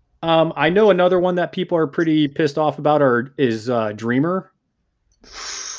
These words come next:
Speaker 2: That hurt
Speaker 1: Um,
Speaker 2: so bad.
Speaker 1: But here's the thing. You and I talked about this a little bit, though. So first off,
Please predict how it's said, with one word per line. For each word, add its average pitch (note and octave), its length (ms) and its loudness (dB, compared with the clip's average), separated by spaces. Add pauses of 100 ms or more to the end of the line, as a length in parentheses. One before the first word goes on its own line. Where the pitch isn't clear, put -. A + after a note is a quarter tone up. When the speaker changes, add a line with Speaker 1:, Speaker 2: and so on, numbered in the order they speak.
(200)
Speaker 2:
That A2 200 2
hurt D#3+ 200 4
Speaker 1:
Um, D#3+ 60 2
Speaker 2:
so G#2+ 300 -2
bad. F#2 460 -2 (840)
Speaker 1:
But F#3+ 280 4
here's C#4 300 0
the E3 100 -12
thing. E3 300 2
You F#3 120 2
and D4 100 2
I F#3+ 140 2
talked F3+ 380 -8
about G#2 240 -4
this A2+ 180 -6
a B2 60 -6
little A2 220 -2
bit, A2 120 -4
though. A#3+ 160 -2
So F3 160 2
first G#3 300 4
off, C#3+ 260 2